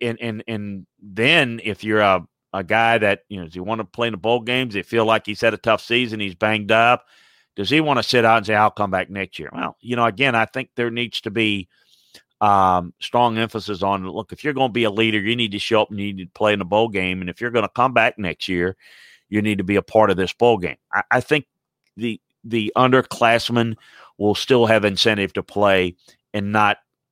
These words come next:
give up the rope. But the guys that are heading out to the draft,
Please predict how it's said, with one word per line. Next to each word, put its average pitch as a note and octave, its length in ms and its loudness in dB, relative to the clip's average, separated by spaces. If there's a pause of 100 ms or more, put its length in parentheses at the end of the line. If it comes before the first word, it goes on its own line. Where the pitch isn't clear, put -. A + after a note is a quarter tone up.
(560)
give A2+ 200 4
up G#2 160 2
the F#2+ 120 0
rope. F#2 320 0 (1080)
But C3+ 100 -4
the C#3+ 60 0
guys E3 320 4
that D#3 120 2
are C#3+ 80 4
heading C#3 300 0
out C3 200 2
to A#2+ 80 -4
the G2+ 100 -6
draft, A2 500 0